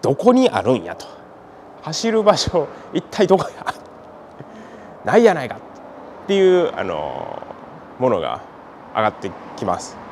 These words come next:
これはあの、自転車のこう話をしていく中で、グラベルロードとは何だって、えー、説明するときにですね、よく、えー、使うんですけども、果たしてこれっているのかなっ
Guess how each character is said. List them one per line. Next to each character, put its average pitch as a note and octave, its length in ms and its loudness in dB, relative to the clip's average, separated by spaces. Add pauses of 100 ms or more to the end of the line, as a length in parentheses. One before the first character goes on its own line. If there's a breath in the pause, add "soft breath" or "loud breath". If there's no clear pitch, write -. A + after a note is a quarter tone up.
(140)
こ G3+ 100 4
れ G3 60 6
は F#3 100 10
あ C3 60 8
の、 G2+ 140 0
自 F#2+ 80 -6 (720 loud breath)
転 F#3 220 2
車 F3+ 120 0
の E3+ 100 2
こ D#3+ 120 4
う - 20 4
話 E3 320 0
を A#2 80 2
し - 80 -8
て A2 100 0
い G2+ 60 0
く - 80 -8
中 G#2 280 0
で、 E2+ 340 -2 (140)
グ A2 60 -2
ラ B2+ 80 4
ベ A3 120 8
ル A#3 100 4
ロ A3+ 140 8
ー - 20 2
ド F#3+ 80 2
と - 100 -2
は E3+ 120 8
何 F#3 200 -2
だ F#3+ 120 4 (1000)
っ - 20 -20
て、 F#3 160 2 (640 loud breath)
え G#2 160 2
ー、 - 20 -2
説 F3+ 220 2
明 E3+ 80 4
す E3 100 -2
る D3+ 60 -4
と D3+ 100 2
き - 80 -8
に E2+ 140 -6
で A1+ 100 -8
す - 140 -16
ね、 C2+ 160 -6
よ A#2+ 120 -2
く、 C#2+ 280 -10 (480)
え E2+ 440 -6
ー、 - 40 -14
使 C3 180 6
う A#2 80 4
ん F2+ 60 -4
で E2+ 100 -8
す - 80 -16
け F#2+ 80 -6
ど F2 100 -8
も、 F2 140 -8
果 C3 140 -8
た A3 160 2
し A3 40 -12
て B2 120 -2
こ B2 140 2
れ C3 80 6
っ C3 40 2
て B2+ 460 2 (280)
い D3 120 -2
る B3+ 100 2
の B3+ 100 2
か G#2+ 140 0
な F#2+ 220 -2
っ - 20 -6